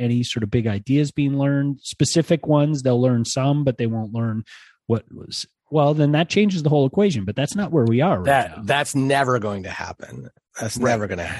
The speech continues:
Speaker 2: you know,
Speaker 1: It's,
Speaker 2: that
Speaker 1: it
Speaker 2: there
Speaker 1: seems unlikely anyway, right?
Speaker 2: Well, I, I can't imagine that we would move to a place in which that l-, level of control would be handed over to individual teachers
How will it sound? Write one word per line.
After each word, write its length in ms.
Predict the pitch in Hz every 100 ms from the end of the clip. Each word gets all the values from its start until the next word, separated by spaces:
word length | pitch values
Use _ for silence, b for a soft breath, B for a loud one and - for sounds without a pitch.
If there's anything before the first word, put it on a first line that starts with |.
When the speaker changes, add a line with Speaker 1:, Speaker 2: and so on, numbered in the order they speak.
| - - B B B B
Speaker 2:
you 120 | 101
know, 80 | 101
Speaker 1:
It's, 100 | 127
Speaker 2:
that 220 | 131 117
Speaker 1:
it 80 | 156
Speaker 2:
there 100 | 139
Speaker 1:
seems 220 | 165 143
unlikely 480 | 135 123 123 110 92
anyway, 280 | 82 85 85
right? 280 | 90 104 120 - _ _ _ - -
Speaker 2:
Well, 420 | 214 180 147 - -
I, 160 | 139 -
I 80 | 156
can't 300 | - 202 170
imagine 640 | 127 139 156 147 123 123
that 160 | 117 113
we 120 | 127
would 100 | 127
move 220 | 123 135
to 120 | - 123
a 60 |
place 420 | - 113 110 -
in 160 | 120 110
which 400 | 107 104 - - b b b -
that 440 | 110 120 120 123 _ -
l-, 220 | 117 - -
level 460 | 120 127 131 131
of 160 | 110 -
control 840 | 117 113 - 120 104 98 101 98
would 200 | 123 113
be 180 | 107 107
handed 360 | 101 110 110 101
over 240 | 104 98
to 160 | 92 101
individual 420 | 101 92 90 101
teachers 640 | - 87 - - - -